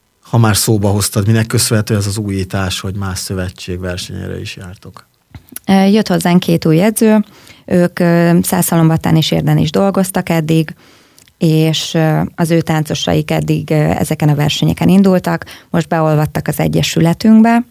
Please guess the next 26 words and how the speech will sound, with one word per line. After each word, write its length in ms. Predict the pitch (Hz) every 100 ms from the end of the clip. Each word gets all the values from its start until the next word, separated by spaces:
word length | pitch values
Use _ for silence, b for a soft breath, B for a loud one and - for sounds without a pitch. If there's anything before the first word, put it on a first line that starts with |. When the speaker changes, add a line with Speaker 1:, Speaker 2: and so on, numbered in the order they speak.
| _ B B B B -
Speaker 2:
és, 420 | 165 165 160 190
ö, 160 | 170
szeretnék 460 | 170 165 156 151 151
folytatni 500 | - - 160 160 160
továbbra 440 | 160 151 160 156
is 160 | 160 -
a 40 |
látványtáncversenyeket, 1300 | 165 196 - 196 185 180 - 170 - 165 160 160 165 170
a 60 |
show 300 | 160 180 175 - B B
táncversenyeket, 1000 | 170 160 - 165 - 170 165 165 165 165
illetve 500 | 165 156 156 160 156
fejlődni 460 | - 151 147 147
akrobatikus 640 | 147 - 156 147 - - -
rock 180 | 196 180
and 140 | 165
rollban, 400 | 160 156 156 156 B B B B B
és, 440 | 156 156 151 -
ö, 220 | 160 156 156 185 -
később 360 | - 160 165 147
olyan 180 | 156 165
versenyekre 500 | 170 - - 165 170
is 160 | -
járnak 340 | 175 165 156 170
majd 180 | -
velünk. 360 | 165 175 -